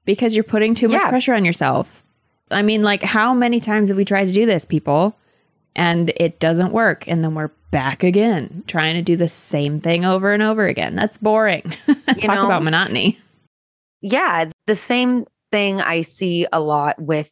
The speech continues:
Speaker 2: uh, strength training, and people want a new fucking workout every time they go into the gym. "Well, I don't wanna do the same thing for four weeks. That's boring." Well,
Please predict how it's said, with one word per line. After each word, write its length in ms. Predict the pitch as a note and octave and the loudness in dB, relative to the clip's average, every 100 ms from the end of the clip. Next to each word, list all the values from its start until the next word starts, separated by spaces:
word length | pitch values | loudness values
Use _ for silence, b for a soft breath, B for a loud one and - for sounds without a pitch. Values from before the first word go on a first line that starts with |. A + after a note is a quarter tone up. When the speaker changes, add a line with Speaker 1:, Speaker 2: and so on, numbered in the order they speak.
| _ | _
Speaker 2:
uh, 300 | D#3+ D3 - | -4 -4 -8
strength 380 | - - D#3+ D#3 | -10 -4 -4 -4
training, 460 | - A#2+ - - D#3 _ _ _ _ _ | -6 -8 -10 -14 -18 _ _ _ _ _
and 680 | F#3 F3+ E3+ D#3+ D#3 D3+ D3+ - _ _ _ _ _ - | -2 0 0 0 -2 -2 -4 -6 _ _ _ _ _ -4
people 520 | G#3+ F#3 G#3 F#3 F3 | -4 0 2 2 2
want 340 | D#3 D#3+ D#3 - - | 0 0 -2 -4 -4
a 60 | |
new 280 | D#3 D#3 F3 | -2 0 -2
fucking 460 | E3+ F3+ E3+ E3+ D3+ | -2 -4 -2 -4 -2
workout 560 | D3+ C#3+ C#3 C#3 C#3+ - _ _ _ - | -4 -2 -4 -4 -6 -10 _ _ _ -6
every 340 | E3+ E3 E3+ E3+ | -2 0 0 0
time 260 | F3+ E3 | -2 -2
they 100 | D#3 | -2
go 160 | D3 D3 | -2 -2
into 100 | D3 | -2
the 140 | C#3+ | -2
gym. 280 | C#3 D#3 C#3+ | -2 -4 -2
"Well, 120 | D3+ | 0
I 320 | D#3 D#3+ F3 C4 | 2 2 2 0
don't 120 | D4+ | 0
wanna 200 | D#4 D#4 | 0 2
do 120 | D4+ | 2
the 80 | C#4 | 2
same 200 | A#3+ G3+ - F3+ | 0 -4 -4 -4
thing 140 | D#3+ | -2
for 100 | D3+ | -2
four 220 | D3 D3 | -2 -2
weeks. 240 | D3 C#3+ - | -2 -6 -4
That's 180 | G#3+ | -4
boring." 400 | G3+ A3+ G#3 D3+ - | -2 0 0 0 0
Well, 280 | E3+ E3 | 0 0